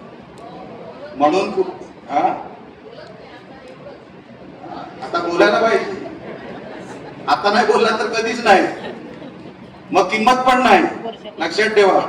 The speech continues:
जर किंमत दाखवायची असेल तर ती मैदानात दाखवा. नुसतं गप्प बसून आता दिवस राहिले नाहीत तसे, गप्प बसणारे दिवस राहिलेले नाहीत.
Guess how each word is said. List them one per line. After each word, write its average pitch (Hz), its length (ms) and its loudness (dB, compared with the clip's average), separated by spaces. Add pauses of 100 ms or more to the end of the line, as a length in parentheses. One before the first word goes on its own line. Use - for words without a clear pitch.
(1040)
जर 185 240 6
किंमत 190 320 0
दाखवायची 208 520 6
असेल 226 360 4 (460)
तर 185 100 2
ती - 180 -4
मैदानात 208 420 6
दाखवा. 202 380 8 (880)
नुसतं 175 360 0
गप्प 196 200 4
बसून 220 340 2
आता 214 200 0 (100)
दिवस 208 280 2
राहिले 190 280 4
नाहीत 226 300 0
तसे, 175 200 0 (1400)
गप्प 185 360 0
बसणारे 208 360 0
दिवस 208 300 4
राहिलेले 202 460 2
नाहीत. 190 200 4